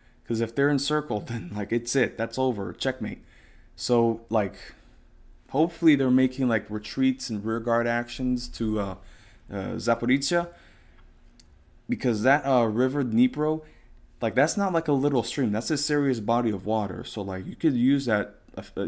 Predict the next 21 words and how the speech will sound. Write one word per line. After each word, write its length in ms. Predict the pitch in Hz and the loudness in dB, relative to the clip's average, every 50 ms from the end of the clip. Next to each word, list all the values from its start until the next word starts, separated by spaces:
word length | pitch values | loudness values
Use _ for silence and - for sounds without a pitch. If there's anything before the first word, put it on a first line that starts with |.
| - | -6
you 100 | 113 117 | -8 -12
can 140 | 117 - 147 | -4 0 2
use 240 | 135 131 139 139 127 | 4 4 4 2 0
effective 400 | 120 - - 131 127 - 117 - | -4 -4 -4 -4 -4 -4 -10 -12
cho-, 240 | - - 123 - - | -4 -4 -4 -4 -4
choke 240 | - - 127 127 127 | -4 -4 -4 -4 -4
points 280 | - 110 95 92 - - | -6 -6 -6 -6 -8 -8
to 280 | - 107 101 98 90 - - _ - - - - - - - | -6 -4 -4 -4 -6 -8 -16 _ -20 -20 -20 -20 -20 -20 -10
halt 260 | - - 123 120 120 | -4 -2 -2 -2 -2
the 60 | 123 | -6
Russian 360 | 113 113 117 117 - - 110 | -4 -4 -4 -6 -4 -6 -6
advance, 440 | 98 98 - 110 107 104 92 - - | -6 -4 -4 -4 -4 -4 -4 -8 -12
'cause, 360 | - - 101 92 - - - - - _ _ _ _ _ _ _ - - _ _ _ _ - - - - - | -6 -6 -6 -4 -6 -8 -10 -14 -18 _ _ _ _ _ _ _ -20 -20 _ _ _ _ -20 -20 -20 -8 0
and, 120 | 127 131 | 4 4
you 60 | 135 139 | 4 4
know, 60 | 127 | 4
again, 360 | 131 127 139 139 127 120 117 | 2 4 4 6 6 6 6
like, 360 | 113 113 110 107 - - - - - - - - - - - - - - - - - _ - | 4 2 0 0 -4 -8 -16 -20 -20 -20 -20 -20 -20 -20 -20 -20 -20 -20 -20 -20 -20 _ -4
it, 380 | - 123 120 120 120 117 - - | 0 2 2 4 4 2 0 0
it's 320 | - 117 113 113 - - - | 0 0 0 0 -2 0 4
like, 440 | 131 123 120 110 - - - - | 6 6 4 4 -2 -10 -16 -18